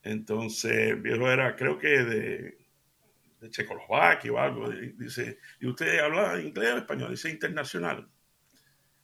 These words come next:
Entonces, más o menos, eh, prefirió hablar en español con un acentazo tremendo.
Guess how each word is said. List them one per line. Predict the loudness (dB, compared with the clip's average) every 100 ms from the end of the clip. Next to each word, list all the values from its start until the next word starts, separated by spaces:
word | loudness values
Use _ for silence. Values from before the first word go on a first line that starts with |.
| _ _
Entonces, | -16 -12 -10 -10 -6 -2 -2 -2
más | -2 -2
o | 0
menos, | 0 0 -2 -4
eh, | -8 -10 -8
prefirió | -8 -6 -2 0
hablar | 2 2 0
en |
español | -4 -6 -6 -6 -10 -16 _ _ _ _ _ _ _ _ _
con | -8 -6
un | -6
acentazo | -6 -8 -4 -2 -2 -6
tremendo. | -10 -8 -10 -14